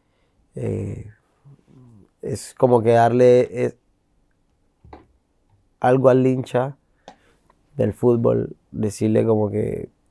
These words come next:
todo el tiempo, todo lo que yo he hecho desde niño, los sacrificios que he tenido, todo lo que me he esmerado, se ha reflejado en algo que va a durar para toda la vida.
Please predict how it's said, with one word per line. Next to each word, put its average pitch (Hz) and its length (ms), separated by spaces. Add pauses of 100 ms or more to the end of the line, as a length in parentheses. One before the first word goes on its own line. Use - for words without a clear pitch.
(160)
todo 120 160
el 110 140
tiempo, 110 500
todo 117 280
lo 110 140
que 110 160
yo 107 160
he 110 160
hecho 107 420 (680)
desde 107 240
niño, 107 640 (360)
los 123 300
sacrificios 110 540
que 117 60
he 107 40
tenido, 110 680 (1040)
todo 120 140
lo 113 100
que 107 140
me 107 80
he 110 60
esmerado, 113 680 (1000)
se - 160
ha 110 100
reflejado 107 840 (580)
en - 80
algo 113 180
que 120 120
va - 20
a 117 40
durar 113 180
para 113 180
toda 113 160
la 113 120
vida. 117 300